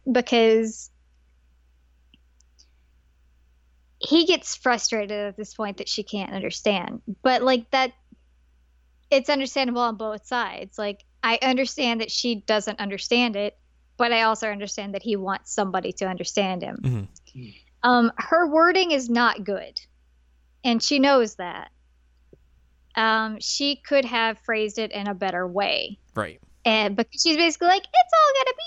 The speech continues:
Speaker 1: okay." And, like, that's usually not the best thing to say to somebody who's going through this kind of struggle. Like, it's just not.
Speaker 2: Yeah.
Speaker 1: Um, and so, like, she goes to reach for him, and he even, like, slaps her hand away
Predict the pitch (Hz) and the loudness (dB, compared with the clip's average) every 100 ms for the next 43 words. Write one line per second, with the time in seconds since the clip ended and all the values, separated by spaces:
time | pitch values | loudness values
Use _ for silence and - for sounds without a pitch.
0 | 659 640 - 587 539 440 359 302 262 - | 2 2 2 0 2 2 0 0 -2 0
1 | 269 269 254 247 233 240 226 226 294 - | 2 4 4 2 2 0 0 -2 -4 0
2 | 392 466 466 392 269 240 226 208 - 196 | -2 0 -2 0 2 2 4 2 0 -4
3 | 208 196 196 196 - 208 196 - 196 190 | -6 -2 -2 -4 -4 -4 -4 -6 -4 -4
4 | 190 196 185 180 190 185 - 180 190 - | -4 -2 0 0 0 0 0 0 0 -2
5 | 190 180 185 - 185 180 - 190 175 - | -2 0 -4 -2 -2 -2 -2 -2 -2 0
6 | - 226 277 - 320 - 208 - - - | 2 4 2 2 0 0 -4 -4 -12 -18
7 | - 160 143 120 98 87 92 92 - - | -8 -2 -2 0 -2 -4 -8 -12 -12 -14
8 | - - - - - 262 247 233 226 - | -18 -20 -20 -14 0 2 4 2 -2 -14
9 | _ _ _ _ _ - 254 247 240 226 | _ _ _ _ _ 0 2 2 0 0
10 | 262 233 233 - 294 294 302 - 262 254 | 0 0 -2 -2 -2 2 0 0 -4 -4
11 | 240 - 240 240 233 233 214 202 233 240 | -6 -4 0 2 0 -2 -6 -6 -2 0
12 | 226 214 214 208 - 226 202 - 208 208 | 0 0 0 -2 -2 0 0 -2 -6 -4
13 | 208 208 196 196 208 226 254 | -4 -2 0 2 4 4 2